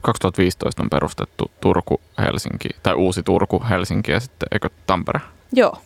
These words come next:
Speaker 1: Joo.
Speaker 2: Joo, Tampere on, on nyt viimeisin.
Speaker 1: Mm.
Speaker 2: Me ollaan nyt päätetty, että me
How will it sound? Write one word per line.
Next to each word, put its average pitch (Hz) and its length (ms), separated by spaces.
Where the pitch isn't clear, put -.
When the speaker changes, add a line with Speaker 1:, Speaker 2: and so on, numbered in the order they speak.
Speaker 1:
Joo. 67 180
Speaker 2:
Joo, 214 280
Tampere 208 420
on, 196 300
on 185 180
nyt 196 180
viimeisin. 196 420
Speaker 1:
Mm. 113 140
Speaker 2:
Me 233 60
ollaan 311 220
nyt 381 120
päätetty, 311 420
että 254 140
me 233 240